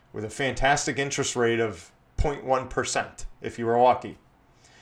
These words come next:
This is where the tables have turned. All right, finally, new bonds, new forms of fixed income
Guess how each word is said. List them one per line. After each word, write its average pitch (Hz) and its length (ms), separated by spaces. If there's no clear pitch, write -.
This 160 320
is 143 300
where 139 320
the 113 100
tables 123 500
have 107 260
turned. 95 420
All 110 60
right, 110 260
finally, 160 920
new 143 520
bonds, 127 520
new 160 220
forms 151 400
of 120 140
fixed - 360
income 117 540